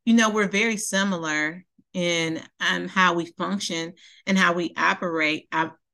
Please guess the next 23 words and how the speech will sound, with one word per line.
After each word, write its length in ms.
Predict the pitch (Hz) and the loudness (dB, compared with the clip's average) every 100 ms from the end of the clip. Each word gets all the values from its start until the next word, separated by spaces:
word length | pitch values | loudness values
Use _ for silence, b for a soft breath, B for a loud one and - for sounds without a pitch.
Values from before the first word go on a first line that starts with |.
| - | -2
and 280 | 185 185 175 | 2 2 4
we 160 | 202 | 4
may 220 | 202 170 | 4 2
have, 640 | 180 - 185 185 175 160 160 b b - | -2 0 2 4 4 0 -4 b b -10
like, 340 | 202 185 185 - _ | 0 0 0 -8 _
all 300 | 190 214 233 | 4 4 4
of 200 | 196 170 - _ _ _ _ | -2 -6 -10 _ _ _ _
Baltimore 400 | - 196 202 190 | 0 0 0 -4
City 240 | 170 185 170 | -4 -6 -6
schools 320 | - 196 185 | -6 -4 -2
are 120 | 175 | -2
almost, 760 | 170 175 175 170 160 160 - - | -2 0 0 -2 -4 -4 -6 -4
like, 160 | 160 | -4
a 20 | |
hundred 320 | - 196 190 175 | -2 -2 0 -4
and 140 | 156 | -2
fifty 340 | 180 180 156 | -6 -4 -4
of 160 | 143 143 | -4 -4
them 240 | 156 80 - b b - | -8 -8 -12 b b 0
are 160 | 180 | 2
all 160 | 180 165 | 4 2
community 560 | - 175 165 156 143 135 | 2 -4 -2 -2 -4 -6
schools. 640 | - 165 151 - - - | -6 -6 -6 -10 -18 -20